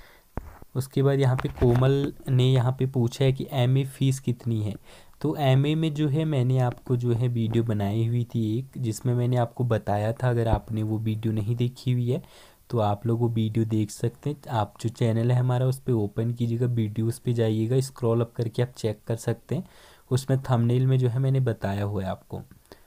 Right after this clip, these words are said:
उसके बाद अंजलि ने यहाँ पे पूछा है कि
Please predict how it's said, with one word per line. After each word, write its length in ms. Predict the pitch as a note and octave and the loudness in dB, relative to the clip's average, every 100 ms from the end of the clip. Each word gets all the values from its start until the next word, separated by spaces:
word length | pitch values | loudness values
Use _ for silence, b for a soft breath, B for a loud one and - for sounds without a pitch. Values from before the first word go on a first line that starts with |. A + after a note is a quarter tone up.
| B B _ _ _ B2 | B B _ _ _ -8
उसके 260 | - C#3+ | -4 0
बाद 200 | C3+ C#3 | 0 0
अंजलि 500 | D3 A#2+ A#2+ B2+ C#3 | 0 0 2 2 2
ने 100 | D3 | 0
यहाँ 180 | C#3 C3+ | 0 0
पे 120 | C3+ | 0
पूछा 360 | C3+ C#3 C3+ C#3 | -6 -4 -2 -2
है 60 | |
कि 100 | C3+ | -2